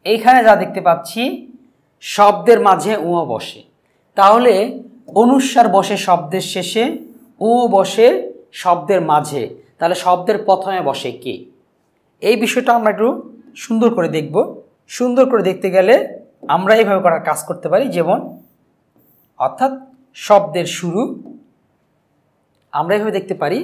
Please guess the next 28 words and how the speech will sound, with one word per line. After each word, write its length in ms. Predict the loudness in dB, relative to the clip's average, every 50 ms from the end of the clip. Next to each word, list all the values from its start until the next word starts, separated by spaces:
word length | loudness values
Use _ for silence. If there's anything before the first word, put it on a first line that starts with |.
| -8 -14 -20 -20 _ _ _ _ _ _ _
যে 240 | -14 -6 -4 -2 0 0 -2 -4 -8 -20 _ _ _ _ _ _ _ _ -18
শব্দের 680 | -6 0 4 4 4 2 0 -8 -4 -2 0 0 0 -2 -4 -16 -20 _ _ _ _ _ _ _ _ _ _
শুরু 460 | -20 -18 -16 -10 -8 -6 -4 -2 -2 -2 -2 -4 -8 -16 -20 -20 -20 _ _ _ _ -8
তিনটা 280 | -6 -4 -2 -2 -2 -2 0
জায়গা। 300 | 2 0 0 0 -4 -8 -12 -14 _ _ _ _ -8 -6
আমরা 140 | -2 0 0 0 0
যদি 160 | -2 -4 -4 -2 -4
জিনিসটাকে 360 | -4 -6 -4 -6 -4 -2 -4 -4
একটু 120 | -4 -6 -8 -8
ডিটেলস 360 | -8 -6 -2 -2 -2 -2 -4 -8 -6 -6 -2
এবং 200 | 2 2 2 2 2 -2 -8 -14 -12 -6
সচক্ষে 360 | -4 -4 -2 -2 -4 -4 -4 -6 -6
দেখতে 200 | -6 -6 -8 -8 -6
চাই, 100 | -6 -6 -6
সেটা 140 | -6 -6 -6 -6
যদি 120 | -6 -12 -14 -14 -14
নির্ণয় 260 | -14 -12 -12 -12 -10 -8
করি, 120 | -8 -8 -8 -8 -10
শব্দে 220 | -10 -10 -8 -8 -8 -6
কিন্তু 140 | -8 -10 -10
তিনটা 160 | -12 -6 -6 -4 -4
অবস্থা 220 | -4 -6 -10 -10 -12
থাকতে 180 | -12 -12 -14 -12 -12
পারে, 140 | -12 -14 -14 -18 _ _ _ _ _ _ _ _ _ _ _ _ _ _ _ _ _ _ -4
একটা 260 | -4 -4 -4 -2 0 0 0
হচ্ছে 280 | 0 0 -4 -4 -2 -2 -2 -2 -6 -16 -20 -20 _ _ _ -16 -14 -10
শুরু, 280 | -6 -6 -4 -2 -4 -4 -6 -10 -16 -18 -20 -18 _ -12 -10
একটা 140 | -10 -8 -8